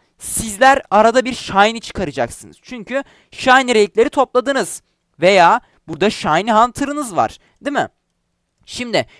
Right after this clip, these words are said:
kaybedeceğimiz süreyi sizlerle beraber birlikte hesaplayalım. İki, iki dakika, yüz on iki egg, yani iki yüz yirmi dört dakikanız gidecek. Bu da arkadaşlar yaklaşık dört saat yapıyor. Bir saatte Golden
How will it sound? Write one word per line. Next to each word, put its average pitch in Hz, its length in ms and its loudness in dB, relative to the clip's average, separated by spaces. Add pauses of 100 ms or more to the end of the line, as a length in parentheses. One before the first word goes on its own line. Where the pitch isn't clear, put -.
kaybedeceğimiz 269 680 2
süreyi 240 360 -4
sizlerle 165 400 0
beraber 120 180 0 (300)
birlikte 131 320 -12
hesaplayalım. 233 680 -2 (300)
İki, 294 240 -6 (140)
iki 233 220 -10
dakika, 214 560 0
yüz 175 200 -16
on 240 100 -8
iki 147 220 -8
egg, 220 180 0 (280)
yani 185 320 2
iki - 260 -18
yüz 180 200 -12
yirmi 202 220 -8
dört 226 260 -2
dakikanız 127 540 -8
gidecek. 202 520 -4 (240)
Bu 233 120 -6
da 233 80 8
arkadaşlar 202 480 2
yaklaşık 202 580 -2
dört 156 240 -4
saat 226 360 2
yapıyor. 240 340 -4 (240)
Bir 277 180 0
saatte 240 500 2
Golden 226 640 0